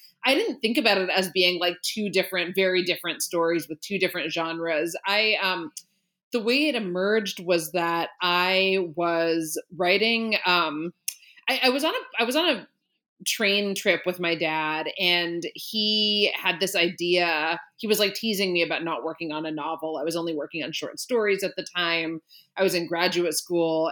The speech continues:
and he was, like, joking about how nobody reads stories anymore. People only read novels. So I was like, "All right, Dad, give me an idea." And my dad said, "Why don't you write about the family coconut grove, you know, the place where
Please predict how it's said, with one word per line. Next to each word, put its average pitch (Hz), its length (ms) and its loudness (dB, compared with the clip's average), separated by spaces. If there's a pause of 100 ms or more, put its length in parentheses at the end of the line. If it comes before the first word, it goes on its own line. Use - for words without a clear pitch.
and 165 240 -2
he 165 160 -2
was, 156 140 -6
like, 156 180 -6
joking 156 380 -6
about 147 240 -8
how 131 480 -2
nobody 160 500 -2 (600)
reads 190 280 0
stories 143 380 -4
anymore. 120 320 -10
People 170 240 -4
only 160 180 -4
read 160 160 -4
novels. 147 360 -10
So 175 60 -2
I 170 40 -2
was 175 120 -4
like, 202 140 -2
"All 254 80 2
right, 190 180 2
Dad, 170 160 -2
give 196 120 0
me 208 100 4
an 190 60 6
idea." 160 480 0 (420)
And 208 80 -6
my 214 100 2
dad 330 360 2
said, 180 280 0
"Why 196 140 2
don't 214 160 2
you 202 160 -2
write 175 300 4
about 165 340 0
the 196 80 -4
family 185 380 0
coconut 247 520 0
grove, 143 360 -2
you 175 80 -2
know, 160 140 0
the 180 100 0
place 175 400 -2
where 165 380 2